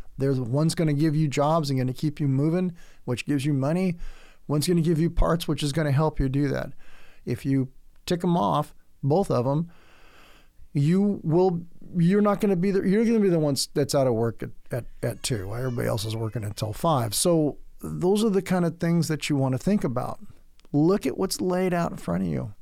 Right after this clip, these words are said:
and figure out what works for you, and then navigate it. Now,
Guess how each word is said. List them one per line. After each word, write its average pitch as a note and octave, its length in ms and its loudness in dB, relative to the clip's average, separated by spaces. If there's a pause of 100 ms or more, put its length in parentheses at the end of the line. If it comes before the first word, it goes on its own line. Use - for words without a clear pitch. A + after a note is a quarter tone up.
(120)
and C3 120 -2
figure F3 520 0
out C3 240 0 (360)
what D3 180 -2
works C3 220 -2
for - 160 -6
you, C3 300 -2 (260)
and D#3 160 2
then D#3 220 2
navigate A2+ 540 -4
it. - 140 -20 (1400)
Now, D#3 280 0